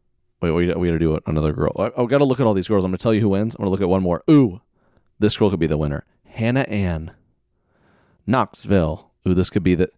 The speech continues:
so the, the main guy's name is Peter. He's a pilot. Uh, what is it he drives or flies? Um, his own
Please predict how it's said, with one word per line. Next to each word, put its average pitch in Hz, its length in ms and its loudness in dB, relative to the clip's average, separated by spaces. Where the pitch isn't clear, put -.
so - 160 -2
the, 92 240 0
the 98 100 -6
main 117 220 -2
guy's 98 220 -2
name 87 160 -4
is 78 80 -8
Peter. 101 480 -2
He's 117 180 -2
a 98 60 -2
pilot. 110 400 0
Uh, 82 260 -2
what 82 220 0
is 90 140 -2
it 87 180 -2
he 87 380 0
drives 80 400 -2
or 76 140 -4
flies? 87 460 -2
Um, 80 360 0
his 98 260 0
own 101 440 0